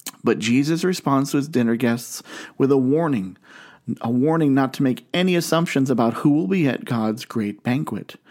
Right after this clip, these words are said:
And I need you to hear this important truth. There is room for you. There is room for you at the banquet table of God. But do not take his invitation for granted. You must act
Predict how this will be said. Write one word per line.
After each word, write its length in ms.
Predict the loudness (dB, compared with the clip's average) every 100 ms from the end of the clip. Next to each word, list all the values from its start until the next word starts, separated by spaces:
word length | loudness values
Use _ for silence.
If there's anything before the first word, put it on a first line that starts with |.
| -20 -18 -4
And 100 | 0
I 100 | 2
need 280 | 4 2 2
you 80 | 2
to 80 | 0
hear 320 | 2 2 2
this 200 | 0 -2
important 520 | -4 0 -2 0 -6
truth. 460 | -2 -2 -4 -12 -20 -18 -16 0
There 160 | 2 4
is 220 | 2 2
room 500 | 2 2 2 2 -2
for 160 | 0
you. 600 | 0 0 2 2 2 -2 -10 -20 -20 -2
There 220 | 2 2
is 240 | 2 0 2
room 340 | 2 2 0
for 240 | 0 2
you 560 | 2 0 0 4 4 2
at 200 | -2 -2
the 80 | -2
banquet 500 | 0 0 0 -4 -2
table 340 | 0 2 2
of 140 | 0 0
God. 440 | 0 0 -6 -12 -18 -20 -20 -2
But 300 | 0 0 -2
do 260 | 2 2 4
not 380 | 2 2 -2
take 340 | -2 0 2 2
his 280 | 0 0 0
invitation 840 | 0 0 0 -4 -2 -2 0 -4
for 180 | -2 -2
granted. 640 | -2 0 0 0 -2 -4
You 160 | 0 2
must 460 | 2 2 0 -6 -14 -20 -14 -2
act 500 | 0 0 -4 -10